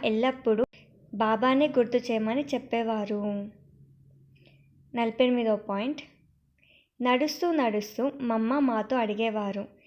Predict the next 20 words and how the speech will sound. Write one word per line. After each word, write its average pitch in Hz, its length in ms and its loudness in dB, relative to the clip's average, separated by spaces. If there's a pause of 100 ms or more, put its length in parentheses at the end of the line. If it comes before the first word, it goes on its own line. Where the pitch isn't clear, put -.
(280)
"బచ్చి, 247 760 -2
బాబాని 214 480 2
ఎంత 226 220 0
గుర్తు 247 340 2
చేస్తున్నావు? 233 720 -2 (520)
బాబాని 233 420 2
ఎంత 226 240 0
ప్రేమిస్తున్నావు?" 240 1080 -2
అని. 214 320 -2 (1200)
ఈ 262 140 4
విధంగా 226 560 0 (100)
జ్ఞానం 240 500 0
యొక్క 302 240 2
జోలపాటతో 226 840 -2
పాటు 220 540 -4 (400)
యోగం 240 360 4
వైపు 285 280 4
కూడా 233 320 0
ధ్యానం 226 440 0
లాగేవారు. 208 720 -2